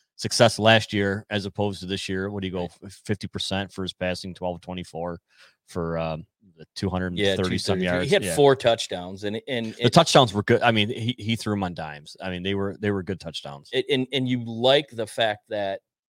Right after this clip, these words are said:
Speaker 2: he spread it out to four different receivers. So, um, first game, eh, I, I think you can always, in most situations, always look at jitters. You know, it,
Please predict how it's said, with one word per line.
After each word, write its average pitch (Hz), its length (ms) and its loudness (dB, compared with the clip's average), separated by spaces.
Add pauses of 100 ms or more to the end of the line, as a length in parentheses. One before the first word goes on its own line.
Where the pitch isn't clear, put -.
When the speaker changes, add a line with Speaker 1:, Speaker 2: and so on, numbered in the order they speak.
(760)
Speaker 2:
he 123 160 -6
spread 143 440 6
it 131 100 4
out 123 200 4
to 107 80 -8
four 123 280 -2
different 104 320 -6
receivers. 92 560 -14
So, 95 400 -6 (600)
um, 92 340 -6 (540)
first 190 340 4
game, 165 360 4 (500)
eh, 95 100 -18 (240)
I, - 100 -12 (120)
I 180 80 2
think 226 240 -4
you 240 80 -4
can 170 180 -2
always, 139 880 2 (1080)
in 147 140 2
most 151 260 8
situations, 127 680 -2
always 117 380 0 (580)
look 127 180 -6
at 110 180 -2
jitters. 110 800 -4
You 107 140 -12
know, 104 240 -2
it, 104 280 -12